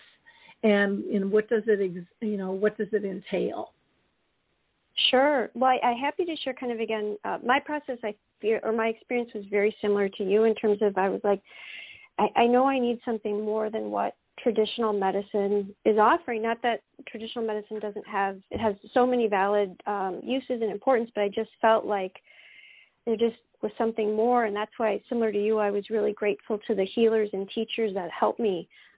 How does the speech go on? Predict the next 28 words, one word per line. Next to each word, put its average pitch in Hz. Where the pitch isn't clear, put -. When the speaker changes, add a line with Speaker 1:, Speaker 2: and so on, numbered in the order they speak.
Speaker 2:
on 208
my 185
path. 254
And 220
I 226
think 254
regardless 254
of 294
kind 226
of 208
what 208
technique 240
you're 208
using, 214
I 226
think 254
there's 247
a, 202
a 208
similar 302
foundation 220
with 220
all 208
of 196
them 208
that 202
really 226
honors 214